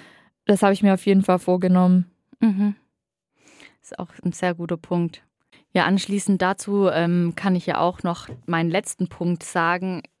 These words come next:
Speaker 2: Ich denke, den hab ich eigentlich auch schon so angedeutet mit den anderen Punkten, aber ich hatte halt noch notiert, ähm, dass ich nie wieder Gefühle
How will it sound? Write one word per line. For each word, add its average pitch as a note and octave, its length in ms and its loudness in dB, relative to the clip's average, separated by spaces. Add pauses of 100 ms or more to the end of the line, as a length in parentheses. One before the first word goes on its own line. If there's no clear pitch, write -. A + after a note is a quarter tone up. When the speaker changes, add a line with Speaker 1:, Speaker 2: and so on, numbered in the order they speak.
(100)
Speaker 2:
Ich - 180 -12 (160)
denke, F#3 540 0
den E3+ 300 -6
hab F3 140 -4
ich - 180 -8
eigentlich F3 340 -4
auch E3 120 -4
schon E3+ 340 -6 (420)
so - 160 -6
angedeutet F3+ 520 -2
mit E3+ 100 -6
den D#3+ 120 -6
anderen A3 340 0
Punkten, A3+ 460 -2 (320)
aber F3+ 180 0
ich F#3 120 -6
hatte F#3 220 -4
halt F3 140 -6
noch F3+ 160 -8
notiert, F#3+ 640 -4 (460)
ähm, F3+ 420 2
dass F3+ 200 -4
ich F3+ 160 -12
nie G3 220 2
wieder F#3+ 200 -2
Gefühle E3+ 600 -4